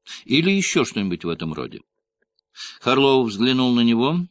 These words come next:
а потом вновь устремил взгляд на дорогу. Он вел машину на большой, но отнюдь не предельной скорости.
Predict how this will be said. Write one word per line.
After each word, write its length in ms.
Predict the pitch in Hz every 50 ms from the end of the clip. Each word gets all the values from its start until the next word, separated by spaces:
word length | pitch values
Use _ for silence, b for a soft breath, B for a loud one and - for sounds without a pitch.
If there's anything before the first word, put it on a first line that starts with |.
| _ _ -
а 140 | - 113 117
потом 340 | 101 120 123 131 123 123
вновь 400 | 107 104 110 123 135 135 123 - -
устремил 540 | - 120 113 - - 107 117 120 123 120 113
взгляд 480 | 92 78 76 73 104 117 123 123 120 117
на 100 | 117 113
дорогу. 480 | 101 104 98 98 82 76 73 73 73 - _ _ - B B B B B B B B
Он 200 | B 120 135 127
вел 240 | 117 135 160 156 147
машину 520 | 143 139 135 - - 156 160 147 139 139
на 140 | 139 135 135
большой, 640 | 127 120 135 131 123 120 - - - 151 156 151
но 180 | 143 143 143 143
отнюдь 600 | 135 - _ - 147 143 143 135 117 - - -
не 280 | - 110 110 117 123 117
предельной 540 | - 107 107 98 85 87 82 71 71 73 -
скорости. 560 | - - - 165 165 160 - - - 156